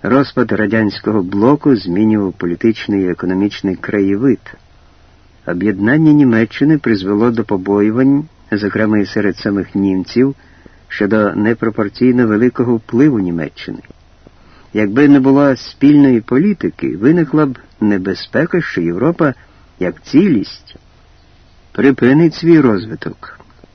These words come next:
У цій ситуації європейське співтовариство розбуркала ще одна хвиля ініціатив.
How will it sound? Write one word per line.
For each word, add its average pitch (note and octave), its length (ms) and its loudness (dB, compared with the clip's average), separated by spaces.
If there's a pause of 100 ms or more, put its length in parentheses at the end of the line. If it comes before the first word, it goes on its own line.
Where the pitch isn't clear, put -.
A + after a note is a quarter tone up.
(420)
У F2 80 -4
цій D3 220 0
ситуації D3 600 0
європейське A#2 680 0
співтовариство A2+ 960 -2
розбуркала C3 720 0
ще - 340 -2
одна D3+ 300 2
хвиля C3 520 2
ініціатив. A2+ 720 -2